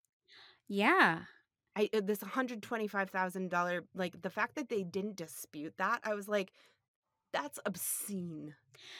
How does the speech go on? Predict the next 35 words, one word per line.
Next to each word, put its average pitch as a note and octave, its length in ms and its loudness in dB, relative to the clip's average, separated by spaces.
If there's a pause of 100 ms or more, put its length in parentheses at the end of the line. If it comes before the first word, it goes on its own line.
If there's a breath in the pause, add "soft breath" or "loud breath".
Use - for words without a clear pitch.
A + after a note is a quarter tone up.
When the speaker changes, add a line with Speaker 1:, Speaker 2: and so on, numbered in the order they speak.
(240 loud breath)
Speaker 1:
Part E4 220 10
of G#4 40 6
Speaker 2:
That - 120 6
Speaker 1:
me - 20 4
Speaker 2:
amount. C4+ 80 0
Speaker 1:
thinks D#4 340 2
that, A#3 200 0
like, G3+ 300 4 (200)
that G#3+ 280 8
m-, A3+ 180 2
she B3+ 200 2
might A3 240 4
be A#3 100 0
factoring F#3+ 540 2
in F3 140 2
some E3+ 200 0
of E3+ 140 0
the, E3+ 120 -2 (240)
the F3 220 4
land D#3+ 600 2 (120)
value B3 640 2 (180)
because G3+ 240 2
it G3 60 6
is G#3 160 6
twenty G3+ 420 0
acres. G#3 800 -4 (800 soft breath)
So G3+ 280 6
it's G#3+ 240 4
Speaker 2:
Okay. E4 100 -6
Speaker 1:
possible G#3 460 4
it's G3+ 160 -2
not F3+ 260 4
just - 540 0
the E3 80 -2
house, - 880 0